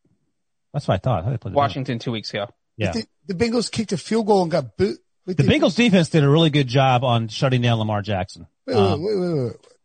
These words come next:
Speaker 3: Okay, obviously I forgot about week five. So
Speaker 2: What if it just blacked out week five? That must have been,
Speaker 3: Blacked
Speaker 2: uh,
Speaker 3: out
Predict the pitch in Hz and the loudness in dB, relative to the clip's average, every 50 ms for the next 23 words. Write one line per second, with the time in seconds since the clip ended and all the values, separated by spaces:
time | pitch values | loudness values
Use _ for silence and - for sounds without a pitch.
0 | _ - 135 123 139 - - 147 165 175 170 131 165 151 131 107 120 117 131 127 | _ -14 -12 -12 -12 -6 0 0 0 0 0 -2 -2 -4 -4 -4 -4 -4 -4 -4
1 | 123 117 101 110 117 110 - - 113 110 82 64 - - - _ _ _ _ _ | -4 -6 -8 -10 -12 -12 -10 -8 -8 -8 -8 -12 -18 -20 -20 _ _ _ _ _
2 | _ _ _ - - - - 208 196 220 214 190 175 147 160 151 135 127 160 147 | _ _ _ -20 -14 -2 -2 0 0 0 0 -2 0 0 -2 -2 -2 -2 -2 0
3 | 139 143 151 165 - - - 139 139 135 - - 139 131 127 113 - - 131 123 | 2 2 0 0 -2 -4 -2 0 0 0 -2 -2 -2 -2 -2 -2 -2 0 0 0
4 | 113 113 117 135 160 190 180 170 - - 170 151 143 151 143 139 135 131 - 135 | 0 0 0 0 2 2 2 0 0 -2 -4 0 2 2 2 2 2 0 0 2
5 | 135 127 127 123 127 143 | 2 2 2 0 -2 -2